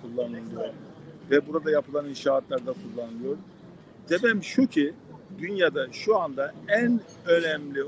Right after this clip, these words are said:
olan, e, varlık su. Su bir meta değildir. Su bir ticari meta değildir. Suyu ticari metaya çevirip doksan dokuz yıllığına kiralayanlar, suyu satanlar, Dünya Bankası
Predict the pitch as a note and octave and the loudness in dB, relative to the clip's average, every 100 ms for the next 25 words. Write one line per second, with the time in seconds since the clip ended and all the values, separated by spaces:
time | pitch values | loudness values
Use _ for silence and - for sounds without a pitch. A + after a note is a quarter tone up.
0 | D#3+ F#3 E3+ D#3+ D#3+ A3+ - - - - | -2 2 6 6 4 -4 -16 -20 -20 -20
1 | - - - C3 C3+ C3 B2+ B2+ E3 G3 | -20 -20 0 4 6 4 4 4 4 2
2 | A3 - G3+ C#3+ - - - - - - | -2 4 6 6 2 -20 -20 -20 -20 -6
3 | A3 A#3 C#4 - - - F3 C#3+ C3+ C3 | -4 -4 -6 -14 -20 0 0 2 2 2
4 | A2+ A2+ A2 F#2 - - - - - - | 0 -2 -8 -10 -20 -20 -20 -20 -20 -20
5 | - - - A3 A3+ - - - - B2 | -20 -20 -4 -2 -2 -4 -6 -6 -4 4
6 | C3+ C3+ B2+ A#2+ B2 A#2+ B2 A2+ G2+ F#2+ | 4 6 4 4 2 2 2 2 -2 -14
7 | - - - - - - A#3 B3 - D3 | -20 -20 -20 -18 -18 -4 0 0 0 -2
8 | C#3+ E3 F#3 E3+ C#3+ D3 C3+ - D#3 C3+ | 2 2 0 -2 0 2 2 4 4 4
9 | C3 - - C#3 - F3+ D3+ D3+ F3 C#3+ | 0 -6 -2 -2 2 0 2 -4 -6 -8
10 | C#3 C3 B2+ B2 C#3+ C3+ C3+ C3+ B2 A2+ | -8 -6 -4 -4 -2 0 2 2 0 -2
11 | A2 - - - - - F#3+ G#3 F3 E3+ | -10 -14 -20 -20 -20 -8 -4 -2 2 2
12 | - D3 C3 A2+ - - - - - C#3 | 4 4 6 2 -4 -16 -20 -20 -6 0
13 | E3+ F#3 F3+ E3+ E3 D#3 | 6 6 6 4 2 0